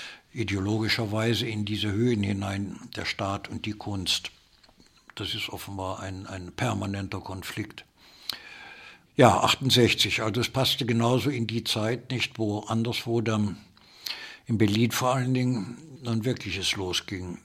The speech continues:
Ich war in Berlin dann auch einige Zeit wieder, nicht, als das Dutschke-Attentat passierte, war ich in Berlin und, äh,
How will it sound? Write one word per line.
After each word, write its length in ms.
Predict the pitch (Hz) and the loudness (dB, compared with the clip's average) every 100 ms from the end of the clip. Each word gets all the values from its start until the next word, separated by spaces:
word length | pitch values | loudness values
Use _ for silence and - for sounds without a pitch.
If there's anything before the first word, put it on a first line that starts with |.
| _ _ _ _ | _ _ _ _
Ich 120 | - - | -6 -2
war 120 | 107 | 0
in 120 | 110 | 2
Berlin 380 | 107 98 113 113 | 0 2 0 0
dann 180 | 123 127 | -2 -2
auch 360 | 135 135 - - _ - _ - - - - - - - | 0 -2 -4 -10 _ -20 _ -20 -18 -18 -18 -20 -20 -8
einige 440 | - 117 113 120 | -2 2 2 2
Zeit 400 | - 120 120 117 | 4 4 2 0
wieder, 320 | 131 127 127 120 | 0 0 0 0
nicht, 240 | 113 104 | -2 0
als 320 | 101 - - | 2 2 0
das 220 | - - - | -6 -6 -2
Dutschke-Attentat 880 | 127 - - 120 - 113 120 120 - | 0 0 0 -2 -4 -6 -4 -4 -2
passierte, 480 | 110 - 117 117 | -2 -2 -2 -4
war 140 | 107 117 | -2 0
ich 120 | 110 | 0
in 140 | 117 | -2
Berlin 480 | 107 113 110 131 131 | 0 -2 0 2 2
und, 300 | 120 110 104 | 2 0 -2
äh, 80 | 107 | -6